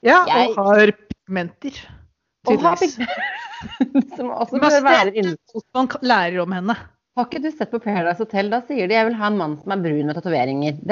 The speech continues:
Speaker 2: er veldig viktig at de er brune. Så jeg, men jeg tenker vi skal la tvilen komme henne til gode. Jeg tror kanskje hun mener brun og blid på en, på en, akkurat det det betyr. Ikke ref det harry brun og blid-greiene. Vi
Speaker 1: Så
Speaker 2: kjører
Speaker 1: da
Speaker 2: ja
Speaker 1: blir
Speaker 2: på henne, eller?
Speaker 1: Høyre swipe.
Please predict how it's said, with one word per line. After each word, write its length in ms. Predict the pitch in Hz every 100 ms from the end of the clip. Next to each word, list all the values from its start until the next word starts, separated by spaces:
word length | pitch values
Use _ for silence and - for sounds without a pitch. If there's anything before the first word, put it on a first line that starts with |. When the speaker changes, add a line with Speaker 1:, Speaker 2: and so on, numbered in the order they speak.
| 208
Speaker 2:
er 80 | 240
veldig 200 | 233 240
viktig 180 | 254
at 80 | 190
de 60 | 202
er 40 | 214
brune. 360 | 208 139 151 180
Så 80 | 214
jeg, 140 | 214
men 100 | 233
jeg 120 | 254 277
tenker 320 | 254 208 240
vi 80 | 240
skal 200 | - 254
la 140 | 240
tvilen 380 | 240 196 165 180
komme 200 | 226 165
henne 140 | 160 165
til 120 | 208
gode. 300 | 202 160 247 370 - _ _ -
Jeg 180 | 254 254
tror 180 | 247 254
kanskje 380 | 262 170 170 196
hun 120 | 208
mener 220 | 175 165 170
brun 180 | 156 160
og 80 |
blid 200 | 151 143
på 80 | 147
en, 260 | 190 - - -
på 80 |
en, 160 | 269 262 - -
akkurat 340 | - - - 247
det 100 | 175
det 60 | 175 190
betyr. 320 | 147 147 151
Ikke 320 | - - 190 170 - - - 175 160
ref 220 | 160 - - -
det 180 | 180 165
harry 320 | 156 135 143
brun 260 | 147 143 139
og 80 | 139
blid-greiene. 500 | 143 143 143 170 160 _ _ _ _ _ _ _ _ _ _ _ -
Vi 100 | 220
Speaker 1:
Så 80 | 226
Speaker 2:
kjører 60 | 226
Speaker 1:
da 40 |
Speaker 2:
ja 120 | 208 156
Speaker 1:
blir 80 | 190
Speaker 2:
på 60 |
henne, 180 | 180 160
eller? 240 | 196 226 175 _ _ _ _ _ _ _ _ _ -
Speaker 1:
Høyre 260 | 196 202 226
swipe. 560 | 254 285 339 339 -